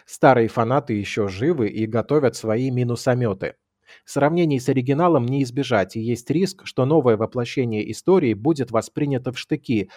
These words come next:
Это, кстати, может оказать давление на актеров, но будем надеяться, они выдержат все десять лет съемок. Еще один риск заключается в том, что самым молодым поколениям история Гарри Поттера понравится не так сильно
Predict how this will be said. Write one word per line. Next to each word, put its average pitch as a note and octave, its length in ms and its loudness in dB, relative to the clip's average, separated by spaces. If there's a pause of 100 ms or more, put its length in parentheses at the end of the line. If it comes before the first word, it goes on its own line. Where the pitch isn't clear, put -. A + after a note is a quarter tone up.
(120)
Это, E3 280 2
кстати, - 380 -2
может C3 400 -4
оказать B2 400 -4
давление A#2+ 500 -2
на B2 180 -2
актеров, B2 540 -2
но D3 140 -4
будем B2 320 -4
надеяться, A2 560 -2
они G#2+ 180 -4
выдержат A2+ 560 -4
все - 300 -6
десять G#2+ 400 -6
лет G#2+ 160 -2
съемок. G#2 520 -4 (240)
Еще B2 440 0
один A#2 260 2
риск A2 320 -4
заключается C#3+ 640 0
в - 80 -6
том, G3 220 0
что C#3 260 0
самым F3 320 0
молодым C3+ 460 2
поколениям B2 760 -2
история D3 460 2
Гарри C3 280 0
Поттера B2 600 0
понравится C3 580 0
не C3 160 -4
так B2+ 280 0
сильно C#3 500 -4